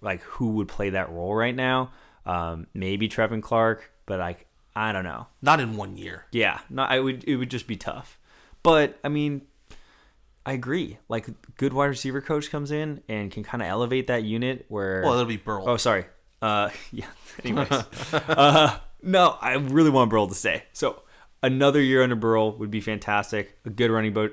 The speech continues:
Speaker 1: a running back coach comes in and works with someone like Chris Brown Junior, who is gonna be the beneficiary of a very experienced offensive line.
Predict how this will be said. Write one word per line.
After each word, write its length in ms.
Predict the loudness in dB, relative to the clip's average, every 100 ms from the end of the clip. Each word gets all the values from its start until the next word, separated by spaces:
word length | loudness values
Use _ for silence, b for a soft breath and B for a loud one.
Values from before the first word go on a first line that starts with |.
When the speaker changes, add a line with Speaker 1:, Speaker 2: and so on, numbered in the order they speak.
| -4
Speaker 1:
a 100 | -4
running 260 | 0 0 0
back 260 | 0 -2 -2
coach 280 | -4 -4
comes 220 | -6 -6 -4
in 320 | -4 -4 -10 -10
and 260 | -10 -8
works 200 | -6 -6
with 100 | -8
someone 220 | -8 -8 -8
like 140 | -8
Chris 200 | -8 -10
Brown 280 | -6 -6 -4
Junior, 540 | -6 -8 -6 -6 -8 -10 _
who 360 | -8 -6 -6 -8
is 120 | -10
gonna 180 | -8 -6
be 180 | -4 -6
the 60 |
beneficiary 760 | -4 -8 -8 -10 -6 -4 -4 -4
of 200 | -6 -10 -16
a 40 |
very 240 | -8 -4 -4
experienced 400 | -6 -10 -8 -6
offensive 420 | -6 -8 -14 -6
line. 420 | -2 0 -2 -4